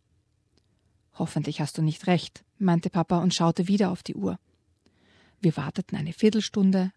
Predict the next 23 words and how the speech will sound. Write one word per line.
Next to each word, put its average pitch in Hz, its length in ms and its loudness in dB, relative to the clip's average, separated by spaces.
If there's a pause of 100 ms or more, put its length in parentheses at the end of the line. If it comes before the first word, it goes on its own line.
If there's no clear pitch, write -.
eine 170 260 -2
halbe 190 240 4
Stunde 175 440 2 (380)
und 202 100 4
ich 208 120 0
fragte - 320 -6
alle 247 220 2
fünf 247 320 -2
Minuten, 214 460 2 (280)
wann 160 280 0
denn 165 140 2
der 196 140 4
Weihnachtsmann 196 560 2
käme. 165 360 -8 (800)
Aber 175 180 0
er 180 60 0
kam 190 280 -2
nicht. - 340 -6 (720)
Und 214 220 4
Onkel 165 240 0
Robert 170 420 -4
auch 202 240 -2
nicht. - 300 -12